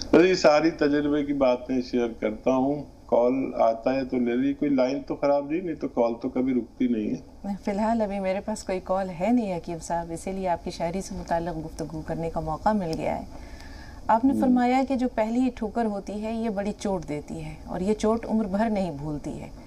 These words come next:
Speaker 2: ये चोट इंसान को हौसला भी देती है, हिम्मत भी देती है, हालात से लड़ने का जज्बा भी देती है, आगे बढ़ने का रास्ता भी दिखाती है। लेकिन वो जो वक्ती तकलीफ होती है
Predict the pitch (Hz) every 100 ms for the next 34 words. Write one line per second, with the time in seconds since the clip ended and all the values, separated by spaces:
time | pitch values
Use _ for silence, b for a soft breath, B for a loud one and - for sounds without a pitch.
0 | B B B 185 180 185 185 180 180 165
1 | 160 160 160 160 185 165 160 160 - 160
2 | 160 165 175 185 175 170 151 151 160 170
3 | 170 175 180 180 185 170 165 170 175 160
4 | B B B B - 151 202 190 247 240
5 | 196 170 165 - 165 165 - - 165 165
6 | 160 160 165 170 165 160 160 - 180 160
7 | 151 - 156 - 156 160 - B B B
8 | B B 226 254 311 294 285 208 208 240
9 | 269 185 - - 269 - 185 175 226 254
10 | 180 165 - 165 165